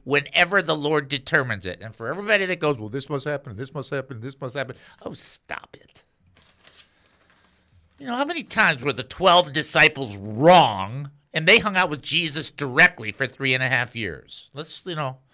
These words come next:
"Well, we're smarter than they are." No, you're not. <laughs> Let's just say that. "Well, I don't see you build the church the way they did."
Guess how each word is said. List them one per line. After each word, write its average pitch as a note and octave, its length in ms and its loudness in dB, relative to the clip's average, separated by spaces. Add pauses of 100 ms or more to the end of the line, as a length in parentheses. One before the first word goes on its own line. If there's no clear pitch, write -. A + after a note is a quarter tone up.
(400)
"Well, G#2 120 -10
we're F#3 160 -2
smarter F3 400 0
than B2 160 -6
they A2+ 180 -4
are." F#2 220 -10
No, D3 120 -4
you're A2 180 -4
not. D#2+ 220 -12 (640)
<laughs> - 640 -20
Let's - 220 -10
just G#3 140 -12
say - 260 -12
that. B2 260 -14 (340)
"Well, F2 100 -4
I - 40 -4
don't C#3+ 180 -6
see E3+ 120 -6
you G3 140 -6
build C3 220 -6
the A2 60 -12
church C3 280 -4
the B2+ 80 -10
way B2 140 -2
they A#2+ 180 -4
did." C3 240 -4